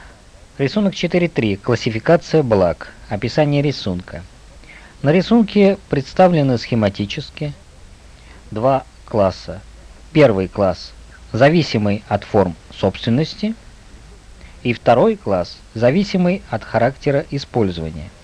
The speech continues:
Первый класс, зависимый от форм собственности, распадается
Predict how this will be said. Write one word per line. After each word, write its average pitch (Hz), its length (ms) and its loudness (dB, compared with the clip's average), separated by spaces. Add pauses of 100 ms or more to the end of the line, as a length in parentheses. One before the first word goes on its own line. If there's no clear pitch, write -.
(1300)
Первый 214 320 4
класс, 101 500 0
зависимый 127 520 -4
от 113 60 -6
форм 110 300 -4
собственности, 104 720 -6
распадается 190 880 2